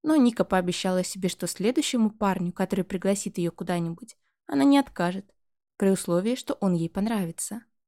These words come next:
В России она планировала задержаться на несколько месяцев, не желая пропустить роды Кати, ожидавшей второго ребенка.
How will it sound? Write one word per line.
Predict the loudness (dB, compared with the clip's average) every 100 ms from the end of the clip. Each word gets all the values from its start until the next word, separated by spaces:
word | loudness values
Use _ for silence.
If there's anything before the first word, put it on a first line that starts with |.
| _ _ _ 4
В |
России | 6 6 4 2 4
она | 4 4
планировала | 4 4 4 2 0
задержаться | 0 -2 0 0 0 -2
на | 0
несколько | 0 -4 -4 0
месяцев, | 0 0 -4 -10 -12 _ _ _ _ -4
не |
желая | 0 4 4 4
пропустить | 0 -2 -2 -4 -2
роды | -2 -2
Кати, | -2 -2 -2 -2
ожидавшей | -4 -2 -4 -4 -6
второго | -4 -2 -2 -2
ребенка. | -4 -4 -4 -6 -10 -14